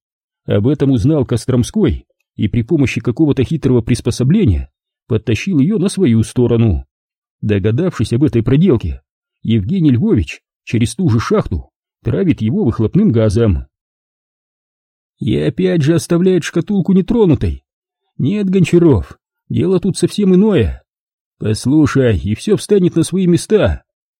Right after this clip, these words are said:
Где и каким образом Александр Шаврин нашел сокровища, мы не знаем. Но он их нашел, как это свидетельствует его мать, Любовь Иннокентьевна Шаврина. От продажи некоторой части драгоценностей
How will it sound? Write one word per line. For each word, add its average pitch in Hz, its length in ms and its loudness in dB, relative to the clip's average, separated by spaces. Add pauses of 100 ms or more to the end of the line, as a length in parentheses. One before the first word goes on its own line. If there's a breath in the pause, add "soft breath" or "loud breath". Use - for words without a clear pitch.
(300)
Где 113 320 2
и 127 60 2
каким 160 380 2
образом 117 440 2
Александр 127 440 0
Шаврин 110 420 0
нашел 117 300 0
сокровища, 139 540 0
мы 170 120 4
не 214 100 4
знаем. 117 540 2 (500)
Но 113 200 2
он 135 140 2
их 123 120 -2
нашел, 127 480 -2 (360)
как 110 160 -2
это 156 160 -2
свидетельствует 160 800 0
его 143 240 2
мать, 160 320 0 (340)
Любовь 113 420 0
Иннокентьевна 120 600 0
Шаврина. 110 560 0 (640)
От - 240 -2
продажи 127 440 0
некоторой 143 420 2
части - 300 -2
драгоценностей 123 920 0